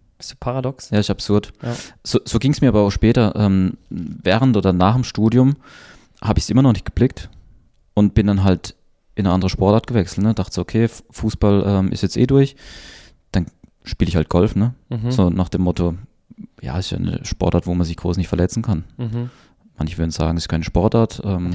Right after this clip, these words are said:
Speaker 1: <laughs> Ich
Speaker 2: der hat's
Speaker 1: würd's
Speaker 2: wahrscheinlich
Speaker 1: zum Beispiel
Speaker 2: noch nie,
Speaker 1: sagen. <laughs>
Speaker 2: noch nie gespielt, beziehungsweise noch nie, äh, auch eine Turniersituation, weil das, was du beschreibst, ähm, ist ja beim Golf ähnlich, nur dass du halt keine, dich nicht ausruhen kannst auf Mannschaftskollegen, sondern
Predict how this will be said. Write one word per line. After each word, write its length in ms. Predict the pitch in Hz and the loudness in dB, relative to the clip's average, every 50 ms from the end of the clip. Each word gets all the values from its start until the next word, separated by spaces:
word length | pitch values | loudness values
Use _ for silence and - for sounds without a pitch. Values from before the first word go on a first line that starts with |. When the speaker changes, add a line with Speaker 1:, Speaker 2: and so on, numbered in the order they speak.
| 107 | -4
Speaker 1:
<laughs> 100 | 107 - | -2 -2
Ich 60 | - 147 | 0 2
Speaker 2:
der 100 | 92 90 | 2 2
hat's 100 | 143 147 | 2 2
Speaker 1:
würd's 140 | 151 - | 2 2
Speaker 2:
wahrscheinlich 140 | - 196 190 | 2 2 2
Speaker 1:
zum 80 | 135 139 | 4 4
Beispiel 160 | 139 196 202 | 4 4 4
Speaker 2:
noch 60 | 147 139 | 4 2
nie, 60 | 131 | 2
Speaker 1:
sagen. 300 | 139 135 135 143 147 139 - - - | 4 4 4 4 4 2 0 0 0
<laughs> 160 | 147 135 139 - | 0 2 4 4
Speaker 2:
noch 60 | 101 98 - | 4 6 6
nie 60 | 98 | 4
gespielt, 460 | 95 - - - - 107 113 127 123 - | 2 0 -4 0 4 4 6 6 4 2
beziehungsweise 580 | - - - - 101 95 92 98 95 92 98 98 | -2 -4 0 0 2 2 2 2 0 2 2 2
noch 220 | 95 92 87 85 | 2 2 2 0
nie, 320 | 101 101 110 113 120 123 | 0 2 4 6 6 6
äh, 460 | 131 127 - - 107 104 101 101 95 - | 4 2 2 0 0 2 4 4 2 2
auch 380 | - 95 95 90 92 - - - - - _ - | 2 2 0 0 -2 -6 -14 -20 -20 -16 _ -2
eine 160 | 101 101 90 | -2 -2 -2
Turniersituation, 800 | - - 101 104 107 113 - 120 110 117 107 - - 104 92 87 | 0 0 2 4 4 4 2 2 0 0 0 0 0 0 0 2
weil 80 | 90 | 2
das, 160 | 90 101 110 123 | 2 2 2 2
was 120 | 123 - | 0 -2
du 80 | - 90 | -2 -4
beschreibst, 580 | 90 92 - - 95 104 120 135 - - - _ - - - - - - - - - - - _ - | -6 -4 -2 2 2 4 4 2 0 -4 -18 _ -20 -20 -20 -20 -20 -20 -20 -20 -20 -20 -20 _ -2
ähm, 340 | - 110 107 98 98 98 92 | 0 2 2 4 2 2 0
ist 120 | - - - | -2 -2 -2
ja 60 | 123 | 0
beim 200 | - 98 95 92 - _ | 2 2 2 0 -2 _
Golf 280 | - 98 101 101 101 - | 2 4 4 4 4 2
ähnlich, 300 | - - 104 120 117 98 | 2 2 2 4 2 2
nur 140 | 98 101 98 | 0 0 0
dass 120 | 98 98 - | 0 0 0
du 140 | - 95 | 0 0
halt 140 | 90 92 87 | 2 0 2
keine, 360 | - 98 90 90 90 87 80 - _ _ - - - - _ | 2 2 4 4 4 2 0 -2 _ _ -20 -20 -20 -14 _
dich 100 | - 95 | -6 -4
nicht 160 | 98 98 - - | -4 -4 -2 0
ausruhen 360 | - 101 101 - - 113 110 | 2 2 2 2 2 2 2
kannst 180 | - 120 110 101 | 2 2 0 0
auf 160 | 92 - - | -2 -4 -2
Mannschaftskollegen, 680 | - - 107 113 131 - - - - 123 123 123 120 | -2 0 0 0 0 -2 -4 -2 2 2 4 4 2
sondern 400 | 110 107 101 95 95 92 92 87 | 2 0 0 2 2 2 0 -2